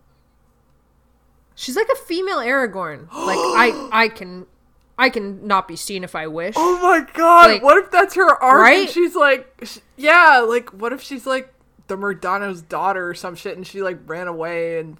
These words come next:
Speaker 2: and she's trying to, like, fucking just chill with the elves and run away from
Speaker 1: Maybe.
Speaker 2: her destiny?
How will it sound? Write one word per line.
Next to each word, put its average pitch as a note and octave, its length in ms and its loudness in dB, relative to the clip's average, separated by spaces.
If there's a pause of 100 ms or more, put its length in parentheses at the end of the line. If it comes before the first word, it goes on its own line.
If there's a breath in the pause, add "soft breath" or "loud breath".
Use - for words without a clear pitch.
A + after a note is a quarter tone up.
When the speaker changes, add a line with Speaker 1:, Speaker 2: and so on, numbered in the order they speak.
Speaker 2:
and D#3 240 -18
she's - 240 -20
trying E3 220 -16
to, E3 60 -14
like, D#3 220 -14
fucking D#3+ 400 -16
just - 240 -20
chill D#3+ 600 -8 (120)
with F#3 180 -14
the - 160 -14
elves E3 600 -8 (200)
and D#3 400 -8 (120)
run F3+ 260 -8
away G3+ 240 -2
from A#3+ 120 0
Speaker 1:
Maybe. F4 480 0
Speaker 2:
her - 40 -16 (240)
destiny? D#3 880 -14